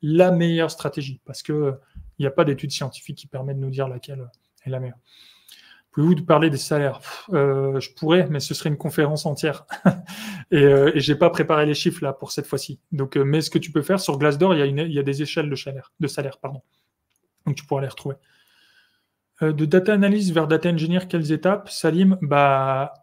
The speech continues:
presque exactement step by step ce que j'ai mis dans mon programme. Là, pour le coup, si tu veux devenir data engineer, c'est, c'est exactement ça qu'il te faut. Il te faut du S Q L. T'en connais sans doute déjà un peu parce que t'as fait data analyst.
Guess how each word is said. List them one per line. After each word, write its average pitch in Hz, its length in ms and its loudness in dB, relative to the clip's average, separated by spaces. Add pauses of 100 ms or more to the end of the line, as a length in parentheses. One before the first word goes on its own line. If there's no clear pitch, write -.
(1400)
presque 175 340 0 (120)
exactement 180 800 0
step 156 260 -4
by 165 160 2
step 175 240 -4
ce - 80 -14
que 156 80 -4
j'ai 143 120 -4
mis 147 80 -4
dans 147 80 -4
mon 143 120 -6
programme. 131 380 -4 (260)
Là, 147 100 0
pour 139 200 -4
le 139 80 0
coup, 185 120 -2
si 180 160 -8
tu - 140 -10
veux 143 140 -4
devenir 139 260 -4
data 139 220 -2
engineer, 135 340 -2
c'est, 135 240 -8
c'est - 180 -10
exactement 139 460 -2
ça 143 140 -8
qu'il 143 160 -10
te - 40 -20
faut. 135 140 -8
Il 123 60 -14
te - 40 -20
faut 151 120 -2
du 139 100 -2
S 139 120 -2
Q 143 160 -4
L. 185 280 -2
T'en 143 140 -2
connais 151 240 -2
sans 151 160 -6
doute 147 120 -4
déjà 147 200 0
un 147 80 2
peu 151 100 -4
parce 156 160 -10
que - 80 -6
t'as 139 120 -6
fait 147 100 -6
data 139 200 -6
analyst. 143 380 -6